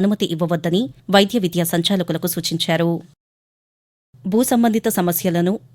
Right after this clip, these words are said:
మూడు నెలల్లోగా పరిష్కరించేందుకు ప్రభుత్వం కట్టుబడి ఉందని ఆంధ్రప్రదేశ్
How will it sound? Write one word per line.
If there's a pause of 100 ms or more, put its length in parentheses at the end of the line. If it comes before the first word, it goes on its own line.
మూడు
నెలల్లోగా
పరిష్కరించేందుకు (240)
ప్రభుత్వం
కట్టుబడి
ఉందని (280)
ఆంధ్రప్రదేశ్